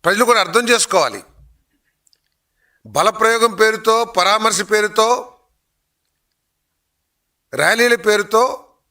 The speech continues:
రాష్ట్రంలో శాంతి భద్రతలకి విఘాతం కలిగిస్తూ ఉంటే,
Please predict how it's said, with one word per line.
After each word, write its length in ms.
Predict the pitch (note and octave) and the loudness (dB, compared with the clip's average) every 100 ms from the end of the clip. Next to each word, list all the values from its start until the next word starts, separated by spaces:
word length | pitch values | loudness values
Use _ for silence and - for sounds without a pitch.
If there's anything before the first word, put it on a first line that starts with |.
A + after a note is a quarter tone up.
| _ _ _ - | _ _ _ -2
రాష్ట్రంలో 600 | C#3+ A3+ - A3+ A3+ A3 | 0 0 0 0 2 0
శాంతి 480 | - F#3 A3 A#3+ G#3+ | 0 0 0 -2 0
భద్రతలకి 1040 | G#3+ G#3 G3+ G3+ G3+ F3+ A3+ - _ F#3 F3+ | 0 -2 -2 0 0 -2 -8 -20 _ -4 -2
విఘాతం 480 | D#3+ F#3+ G#3 G#3+ F#3+ | 0 0 0 -2 -4
కలిగిస్తూ 400 | E3+ F#3+ - F3+ | -4 -6 -4 -2
ఉంటే, 280 | E3 C#3+ | -2 -2